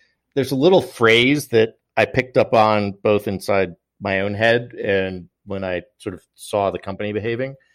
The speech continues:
There's, you'll hear this phrase sometimes, "That's what got us here," right? So we just, you know, what got us here is what we're gonna keep doing in the future. And I think anytime you sort of detect that dynamic, I think it's important to sort of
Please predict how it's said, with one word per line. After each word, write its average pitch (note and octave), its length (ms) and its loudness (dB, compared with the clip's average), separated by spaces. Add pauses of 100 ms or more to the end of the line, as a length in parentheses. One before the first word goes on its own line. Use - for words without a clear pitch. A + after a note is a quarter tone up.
(400)
There's, B2 460 2 (280)
you'll B2+ 200 -4
hear D#3 160 0
this C#3 160 -2
phrase B2 380 2
sometimes, G2 640 -6 (720)
"That's C#3 280 4
what B2+ 220 -4
got G#2 220 4
us E2+ 160 -6
here," - 240 -16 (560)
right? F2+ 360 -4
So - 120 -10
we G#2+ 80 -4
just, G#2+ 180 -10
you - 80 -10
know, F#2+ 300 -4 (140)
what A2+ 200 0
got C3 220 6
us B2+ 120 2
here A2+ 280 2
is F#2+ 100 -2
what A#2 140 -4
we're G#2+ 100 -6
gonna G2+ 160 -4
keep - 260 -10
doing G2 280 -6
in F2+ 80 -12
the E2 40 -14
future. E2+ 520 -10 (360)
And G#2+ 120 -2
I A2 80 2
think C#3 200 0
anytime D#3+ 580 0
you A2+ 60 0
sort A2+ 220 0
of F#2 80 -8
detect F#2 560 -4
that F2 380 -2 (600)
dynamic, G2 640 0
I G#2 100 4
think G#2+ 180 -2
it's - 100 -8
important G#2 440 -2
to F#2+ 60 0
sort F#2+ 220 -6
of F2 220 -10